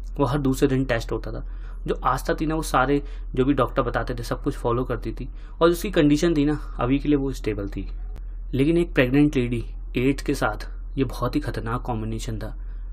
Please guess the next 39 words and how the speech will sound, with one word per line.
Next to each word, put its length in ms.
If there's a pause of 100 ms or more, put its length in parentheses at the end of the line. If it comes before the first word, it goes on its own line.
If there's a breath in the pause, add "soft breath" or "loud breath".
(400 soft breath)
अब 80
जो 80
विजय 200
होता 180
है 60
ना 60
वो 100
आस्था 280
को 140
बोलता 280
है, 80 (340 soft breath)
"जो 80
नर्स 340
है 80
ना 400
वो 100
थोड़ी 220
महंगी 380
है, 140 (420)
तो 60
अब 80
से 140
ना 80
मैं 140
ही 60
तुम्हारी 280
नर्स 320
हूँ।" 100 (460 loud breath)
अब 80
जो 80
आस्था 320
है 60
ना 80
ये 140
सुन 180
के 100
हंसने 420
लगती 300
है। 100